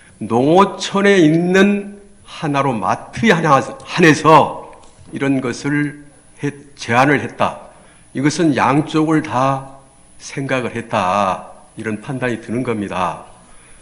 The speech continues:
왜냐 그러면은 농어촌에 있는 사람들은 이 사용을 못하니까 이 상품권을 받아도 이용을 제대로 못하는 거예요. 사고 싶은 식료품이나 농어촌에서 생산한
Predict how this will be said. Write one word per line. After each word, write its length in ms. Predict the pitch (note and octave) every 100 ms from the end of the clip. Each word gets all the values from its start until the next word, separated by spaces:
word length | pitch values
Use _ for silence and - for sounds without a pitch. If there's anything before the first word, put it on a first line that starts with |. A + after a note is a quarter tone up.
| - - - -
왜냐 280 | D3 F3
그러면은 640 | F3 E3+ F3 E3+ E3 D3 -
농어촌에 580 | D#3 F#3+ G3+ G3 G3+ F#3+
있는 240 | F3+ F#3
사람들은 600 | E3 F3 F3 F3 F3 E3
이 100 | F3
사용을 400 | E3 G3 F#3+ F3
못하니까 880 | C#3+ D3 E3 E3+ E3 E3+ E3+ E3 E3 - - - - - _
이 480 | D3+ D#3+ E3+ E3 D#3 - -
상품권을 760 | - G3 F#3+ F3+ - F3+ F3 E3
받아도 840 | B2 D3 D#3+ E3 E3 D#3 - - - -
이용을 380 | D3 E3 D#3+
제대로 300 | - C3 D#3
못하는 400 | A#2+ C3 C#3+ C3+
거예요. 140 | A#2+ G#2 - - -
사고 340 | - E3+ E3
싶은 300 | - - D#3+
식료품이나 1080 | D#3 - E3+ E3+ E3 - E3 D#3+ D#3+ D#3+ - - - -
농어촌에서 840 | - C3+ E3 D#3+ - D#3+ D#3+ E3 D#3+
생산한 680 | - D#3 D#3 D#3 D#3+ E3